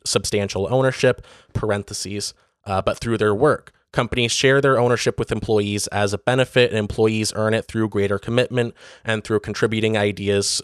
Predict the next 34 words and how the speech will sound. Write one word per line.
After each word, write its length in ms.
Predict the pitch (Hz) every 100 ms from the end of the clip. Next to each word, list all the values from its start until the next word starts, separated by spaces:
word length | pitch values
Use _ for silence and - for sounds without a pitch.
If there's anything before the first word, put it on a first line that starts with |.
| -
to 140 | -
help 360 | 104 104 - _
their 400 | - 107 104 101
companies 440 | - 101 - 92 -
grow. 440 | - 131 127 123 - - -
In 100 | 120
fact, 280 | 117 110 110
the 60 |
data 200 | 113 120
shows 360 | 123 120 113 -
decisively 760 | 107 - 135 135 127 120 123
that 160 | 113 104
companies 480 | 117 110 113 110 -
owned 240 | 110 110
by 140 | 107 107
employees 520 | 101 - 98 98 101
grow 200 | 101 95
faster 500 | - 113 117 - 110
and 80 | 104
provide 420 | 101 101 95 95
vastly 380 | 101 104 - 101
more 240 | 95 92
wealth 260 | 92 95 -
to 80 | 95
their 100 | 92
employees 480 | 92 - 98 92 90
and 100 | 92
communities 580 | 113 120 113 113 110 - - -
than 160 | 117 110
those 240 | 107 104
not 240 | 107 104 -
owned 300 | 101 110 101
by 120 | 101
employees. 800 | 101 98 98 98 120 127 127